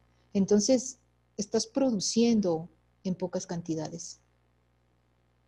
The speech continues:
¿ya? Y siguen reduciendo personal, siguen de-, quedándose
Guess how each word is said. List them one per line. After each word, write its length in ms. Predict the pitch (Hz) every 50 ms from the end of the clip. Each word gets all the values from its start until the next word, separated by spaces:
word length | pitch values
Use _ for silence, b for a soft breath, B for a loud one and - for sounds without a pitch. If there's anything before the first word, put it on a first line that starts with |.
| _ _ -
¿ya? 280 | 180 175 180 208 - - _ _ _ _ _ _ _ _ _ _ _ _ _ _ _ - -
Y 100 | 220 202
siguen 420 | - - 302 339 339 359 285 240
reduciendo 680 | 233 208 196 190 196 180 - - 262 302 285 240 - -
personal, 480 | 165 160 - - 160 151 143 143 - - -
siguen 460 | - - 240 254 247 262 247 233 208
de-, 180 | 202 170 175 175
quedándose 760 | - 180 175 180 196 226 240 220 185 - - - 151 165